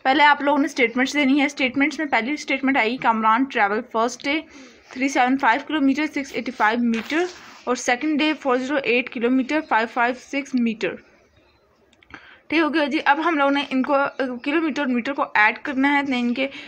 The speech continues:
आपने मिला के number लिखने हैं। तो थ्री सेवन फ़ाइव सिक्स एट five meter और दूसरे वाले में आ जाएगा, second day में आ जाएगा फ़ोर ज़ीरो एट डबल फ़ाइव सिक्स meter। और फिर हम लोगों ने इन दोनों को ऐड कर देना है। ऐड करने से हमारे पास जो आएगा वो हमारे पास total distance आएगा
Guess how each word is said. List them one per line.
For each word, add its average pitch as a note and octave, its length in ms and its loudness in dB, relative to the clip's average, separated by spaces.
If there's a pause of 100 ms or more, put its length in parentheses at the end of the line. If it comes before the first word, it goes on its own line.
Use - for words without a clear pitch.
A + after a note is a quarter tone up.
(180)
आपने A#3+ 260 4
मिला A#3+ 280 6
के E4 120 -2
number D4+ 240 2
लिखने C#4 300 0
हैं। C4+ 140 2
तो B3+ 160 0
थ्री C#4+ 260 -4
सेवन B3 360 0
फ़ाइव A3 380 2
सिक्स - 360 -10
एट A3+ 180 0
five G#3 360 0
meter A#3+ 420 0
और A#3 180 -2
दूसरे A#3+ 240 -4
वाले A#3+ 160 2
में A#3+ 100 2
आ A3 60 2
जाएगा, G#3+ 320 2 (240)
second B3 320 -2
day A#3 100 4
में A3+ 80 0
आ G#3 100 2
जाएगा G#3+ 240 -2
फ़ोर A#3+ 300 0
ज़ीरो A3 240 0 (100)
एट A3+ 280 2
डबल A3+ 180 -2
फ़ाइव A3 320 0
सिक्स B3 440 -4 (240)
meter। A#3 440 0 (460)
और C#4 80 0
फिर F4 120 2
हम E4+ 120 2
लोगों C#4 140 4
ने C#4 100 2
इन C4 100 0
दोनों B3 220 2
को C4+ 160 -4
ऐड G#3 200 2
कर C4+ 140 -2
देना C4 220 2
है। C4 140 0
ऐड C4 200 4
करने B3 260 0
से C4 100 -2
हमारे G#3+ 200 2
पास G#3 240 2
जो A#3+ 180 -2
आएगा G3+ 300 0
वो C4 80 -2
हमारे G3+ 260 2
पास A3 260 2
total A#3+ 320 0
distance A3 560 -2
आएगा - 300 -4